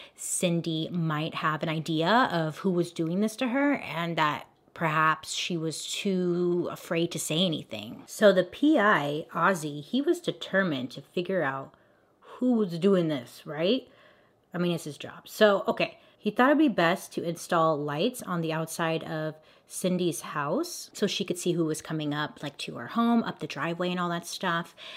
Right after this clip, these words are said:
And Ozzy gave her a two-way radio with a panic button so she could easily reach him if her telephone line was cut again. So late one evening, Ozzy hears some, like, noises coming from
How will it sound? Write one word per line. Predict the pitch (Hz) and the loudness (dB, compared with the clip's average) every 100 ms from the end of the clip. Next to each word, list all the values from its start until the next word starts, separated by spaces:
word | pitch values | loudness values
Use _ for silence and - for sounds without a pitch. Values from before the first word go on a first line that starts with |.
| - - - | -18 -8 0
And | 185 180 175 - | 2 4 0 2
Ozzy | 180 208 311 311 | 2 2 0 0
gave | 190 185 | 0 0
her | 208 | 0
a | 170 | 0
two-way | - - 190 185 170 160 160 165 - | -2 -6 -2 0 2 2 2 0 -4
radio | 165 151 143 151 196 233 269 | -8 -6 -4 0 2 4 4
with | 277 170 175 165 | 2 2 2 2
a | 151 | -2
panic | - 185 180 156 | -2 -4 -4 -2
button | 170 - 90 | -4 -4 -8
so | - 160 | -10 -6
she | - 185 | -6 -4
could | 185 180 | -6 -6
easily | 202 180 202 247 | -6 -2 0 2
reach | 214 160 151 - | 0 -4 -4 0
him | 233 269 262 - - | 4 4 2 -10 -6
if | 175 175 | -4 -2
her | - 170 | -2 -2
telephone | 165 - 165 165 165 | -2 -2 -2 -2 -2
line | 156 151 147 | -2 -2 -4
was | - | -8
cut | - 147 | -8 -8
again. | 135 120 - - | -6 -6 -8 -10
So | - 196 | -4 0
late | 196 214 | 4 4
one | 269 294 | 4 0
evening, | 180 165 190 208 | 0 -2 -2 -2
Ozzy | 165 156 151 202 214 | -2 -4 -2 -2 -2
hears | - 165 160 - | -2 -2 -2 -2
some, | 160 147 | -4 -4
like, | 135 156 | -6 -6
noises | 156 156 - 123 - | -6 -6 -8 -10 -10
coming | 160 151 147 | -6 -6 -4
from | 156 139 143 | -4 -2 -2